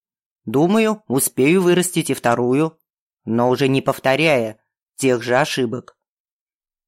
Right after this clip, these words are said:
Сложно сказать, разделят ли ее уверенность органы опеки.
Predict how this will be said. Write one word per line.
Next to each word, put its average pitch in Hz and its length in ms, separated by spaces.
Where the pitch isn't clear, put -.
Сложно 175 600
сказать, 160 680
разделят 165 680
ли 165 100
ее 165 280
уверенность 165 800
органы 170 440
опеки. 127 580